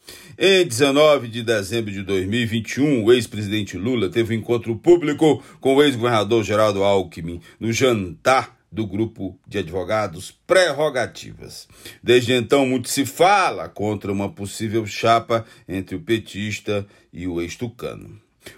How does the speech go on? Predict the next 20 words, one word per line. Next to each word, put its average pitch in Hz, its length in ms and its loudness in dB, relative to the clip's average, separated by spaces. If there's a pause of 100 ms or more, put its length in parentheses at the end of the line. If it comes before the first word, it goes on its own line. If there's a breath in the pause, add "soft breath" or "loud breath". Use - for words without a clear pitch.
Lula, 180 400 6
falando 113 640 2
a 98 80 -2
jornalistas 92 640 -8
simpáticos, 139 840 -2
disse 117 340 -6
ontem 120 400 2
que, 107 560 0
da 85 240 -6
minha 143 280 0
parte, 175 600 0 (280 loud breath)
não 104 120 -4
existe 104 380 -6
nenhum 156 380 4
problema 135 760 4
de 113 120 -4
fazer 110 360 -2
aliança 104 460 -4
com 101 200 -8
Alckmin 101 500 -2